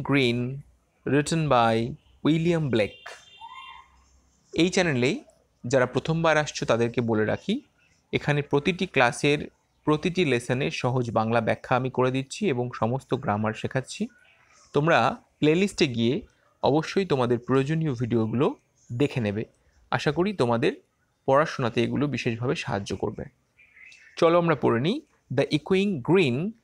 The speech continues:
by উইলিয়াম ব্লেক। ওয়েস্ট বেঙ্গল বোর্ডের আন্ডারে যারা পড়াশোনা করছো তাদের এই গল্পটি, এই কবিতাটি বিশেষভাবে গুরুত্বপূর্ণ। চলো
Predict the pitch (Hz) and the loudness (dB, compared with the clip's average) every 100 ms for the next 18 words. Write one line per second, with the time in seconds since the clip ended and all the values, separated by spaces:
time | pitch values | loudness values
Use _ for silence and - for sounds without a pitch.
0 | - - 123 117 113 117 147 _ 147 160 | -12 -2 2 4 2 0 -6 _ 0 2
1 | 175 185 185 127 135 113 - - - _ | 2 0 -4 0 0 0 -6 -20 -20 _
2 | _ _ - 147 175 175 196 208 180 143 | _ _ -2 0 2 2 2 2 4 2
3 | 139 151 233 285 _ _ _ - 123 127 | 4 2 0 -4 _ _ _ -2 0 2
4 | 123 117 113 104 110 - 127 123 143 - | 2 2 0 2 0 0 -4 -2 -2 0
5 | 226 320 - - - - - _ - 143 | -2 -4 -14 -20 -20 -20 -20 _ 2 4
6 | 165 123 135 240 - _ _ _ _ _ | 4 2 0 -4 -10 _ _ _ _ _
7 | _ _ _ _ _ 156 214 156 117 110 | _ _ _ _ _ 0 2 2 2 0
8 | 131 170 240 381 - _ _ _ - - | -2 -2 -2 -4 -8 _ _ _ -14 -6
9 | 135 - 135 135 135 104 165 330 - - | -2 0 0 0 -2 -2 -4 -4 -10 -8
10 | 120 - 120 127 123 330 - _ _ _ | -4 -2 -2 -2 -2 -2 -6 _ _ _
11 | _ 127 151 151 - 110 101 104 - _ | _ 0 2 2 -2 -4 -6 -8 -10 _
12 | _ _ _ - - - - 170 | _ _ _ -20 -20 -6 2 4